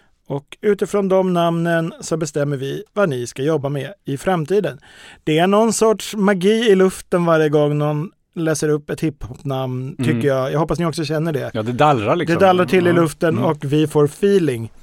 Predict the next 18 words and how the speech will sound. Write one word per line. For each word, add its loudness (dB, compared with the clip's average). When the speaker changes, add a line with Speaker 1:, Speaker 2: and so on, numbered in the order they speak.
Speaker 2:
Mm. 0
Speaker 1:
Eh, 2
ett 2
hiphop-namn 2
är 0
gatan 0
man 0
bor 2
på -2
plus 0
sitt -2
djur. 0
Det -4
är 2
inte 0
svårare 2
än 0
så. -2